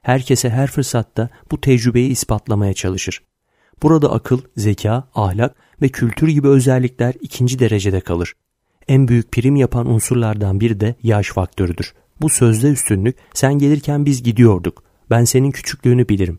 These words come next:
gibi ifadelerle vurgulanır. Fikir öne sürdüğü, bilmişlik yaptığı herhangi bir konuda haksız olduğu anlaşılsa bile haksızlığını kabullendiği çok nadir rastlanan bir durumdur. Yanılmak, hata yapmak,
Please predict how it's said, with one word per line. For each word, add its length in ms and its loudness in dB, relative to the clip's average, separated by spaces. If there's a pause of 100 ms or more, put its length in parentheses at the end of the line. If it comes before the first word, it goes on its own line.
gibi 220 -6
ifadelerle 680 -2
vurgulanır. 600 -2 (460)
Fikir 420 -4
öne 200 0
sürdüğü, 640 -2
bilmişlik 540 -4
yaptığı 380 0
herhangi 520 -2
bir 100 -2
konuda 400 0
haksız 340 -2
olduğu 380 0
anlaşılsa 600 -2
bile 240 -2 (180)
haksızlığını 680 -2
kabullendiği 800 2
çok 260 -2
nadir 420 0
rastlanan 560 -2
bir 160 -4
durumdur. 460 -4 (340)
Yanılmak, 600 0
hata 320 -2
yapmak, 400 -2